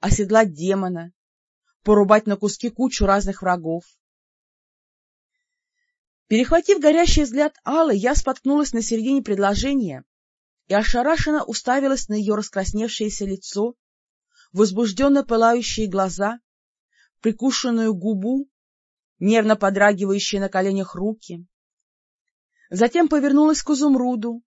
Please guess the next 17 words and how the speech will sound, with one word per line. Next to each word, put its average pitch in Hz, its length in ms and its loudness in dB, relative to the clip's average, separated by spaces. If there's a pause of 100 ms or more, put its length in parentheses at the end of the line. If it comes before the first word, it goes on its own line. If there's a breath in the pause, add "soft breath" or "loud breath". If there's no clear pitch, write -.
(160)
Сапфиру, 214 840 -4 (800)
увидела 226 440 2
жадный 214 380 2
восторг 208 440 -2
в 185 60 -10
глазах 190 420 0
вечно 202 340 -6
сдержанного 196 600 -4
Адаманта 170 920 -2 (1300)
и, 202 100 -4
наконец, 240 420 -2
поняла, 247 540 -6 (800 soft breath)
что - 200 -6
никакой 285 400 0
катастрофы 277 600 -4
не 285 120 0
будет. 214 380 -8